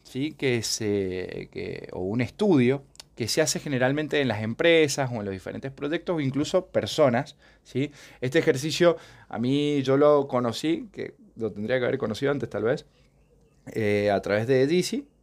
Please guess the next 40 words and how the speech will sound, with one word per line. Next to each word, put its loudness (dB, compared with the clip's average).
eh, -4
que -4
yo 2
sé, -4
sé 2
que 6
la 8
voy, 8
la 6
voy 6
a 4
nombrar 0
un -4
montón, -2
pero 6
insisto, 2
yo 0
creo 0
que 2
las 0
personas -4
que -4
no... -2
Está -2
bueno 4
nombrar 2
a 4
las -2
personas -6
que, -4
que -8
nos -4
dej-, -14
dejan -2
algo -2
en -4
la 0
vida -2
y, -10
y -4